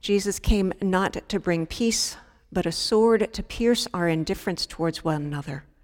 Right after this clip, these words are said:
Jesus came to bring peace, and he, Jesus came to bring us back to the life God intends, living in humility and freedom.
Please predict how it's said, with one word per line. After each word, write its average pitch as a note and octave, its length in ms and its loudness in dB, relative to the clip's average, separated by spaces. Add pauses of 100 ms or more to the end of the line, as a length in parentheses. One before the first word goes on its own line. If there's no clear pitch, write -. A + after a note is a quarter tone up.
(920)
Jesus F#3+ 320 2
came G#3 320 4
to - 80 -2
bring E3+ 260 0
peace, - 560 -4 (540)
and E3 100 -10
he, - 100 -14 (460)
Jesus G3+ 380 2
came G#3 380 2 (100)
to F3+ 100 -6
bring G3 240 0
us F#3 140 0
back - 480 0
to G#3+ 100 -4
the F#3 80 2
life E3+ 460 0
God E3 180 -2
intends, D#3 720 -2 (580)
living F#3 300 2
in E3 100 0
humility E3+ 760 -2 (180)
and D#3 100 -8
freedom. D3+ 500 -4